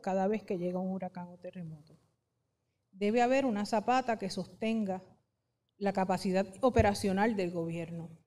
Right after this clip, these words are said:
y eso debe incluir darle a la gente la información que necesita para infor-, enfrentar los desastres. Anet Martínez Orabona, capitana del equipo,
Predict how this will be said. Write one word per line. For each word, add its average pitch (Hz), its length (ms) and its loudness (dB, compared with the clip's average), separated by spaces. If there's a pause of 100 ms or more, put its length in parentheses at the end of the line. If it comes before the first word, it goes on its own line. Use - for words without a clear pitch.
y 208 140 -2
eso 196 240 -2
debe 226 180 0
incluir 233 440 0
darle 202 260 0
a 208 40 2
la 208 120 -2
gente 240 320 -2
la 196 80 0
información 180 640 -4
que 202 120 -6
necesita 208 600 -12
para 175 180 -12
infor-, 175 320 -12 (140)
enfrentar 170 520 -2
los 175 160 -4
desastres. 170 680 -10 (1080)
Anet 202 260 2
Martínez 226 480 2
Orabona, 233 760 6
capitana 180 540 -2
del 190 140 2
equipo, 196 540 -6